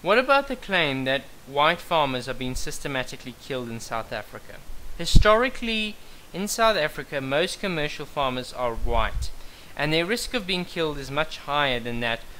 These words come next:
of the general population. In fact, it's more dangerous to be a farmer than to be a policeman.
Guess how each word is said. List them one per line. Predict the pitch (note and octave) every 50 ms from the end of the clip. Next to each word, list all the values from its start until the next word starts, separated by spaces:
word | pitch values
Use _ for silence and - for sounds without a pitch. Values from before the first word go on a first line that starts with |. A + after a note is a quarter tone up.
| - -
of | - C3+ C3+
the | C#3
general | B2+ - C3+ C3 C3 C3+ C3 B2+
population. | B2+ - C3+ B2+ A#2+ - C3 A#2 A#2 A#2+ A#2+ A#2 - - - - - - - - - - - - - - - - -
In | D3+ D3
fact, | - - F#3 F3 E3+ - - -
it's | F3 - - E3+
more | F3+ G3 G#3+ A3
dangerous | F3+ F#3+ F#3 F#3 F3+ F3+ E3+ D#3+ C#3 C3+ - -
to | - D3+
be | C#3 C#3+ C#3 C#3
a | C3+
farmer | - - - F3+ F#3 F3+ F3+ D#3+ C3 A#2+ A2+ A2 - - - - - -
than | C#3 C#3 -
to | - C3+
be | C3+ C#3 C3+
a | C3
policeman. | - - C3 C3 C3+ C#3+ C#3 - - - A#2 G2